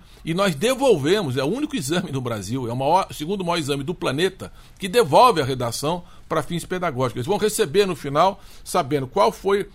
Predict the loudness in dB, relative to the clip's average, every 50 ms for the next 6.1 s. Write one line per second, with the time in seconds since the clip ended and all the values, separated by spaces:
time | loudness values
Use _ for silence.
0 | -14 -8 -4 -4 -2 0 0 0 -2 -2 -4 -4 -6 -4 -4 -4 -4 -4 -4 -6
1 | -6 -6 -4 -6 -6 -4 -4 -4 -4 -4 -6 -8 -10 -10 -14 -20 -20 -20 -6 -2
2 | 0 0 2 2 4 6 6 6 4 0 -4 -4 -4 -2 -2 -2 0 0 2 2
3 | 2 2 2 2 2 2 2 2 0 0 2 2 2 2 0 -4 -10 -20 -16 -10
4 | -6 -4 -2 -2 -2 -2 -4 -4 -4 -4 -4 -4 -2 -2 -2 -2 -2 -4 -6 -6
5 | -4 -2 -2 -2 -2 -4 -6 -8 -8 -10 -10 -8 -6 -6 -6 -6 -6 -4 -4 -4
6 | -4 -6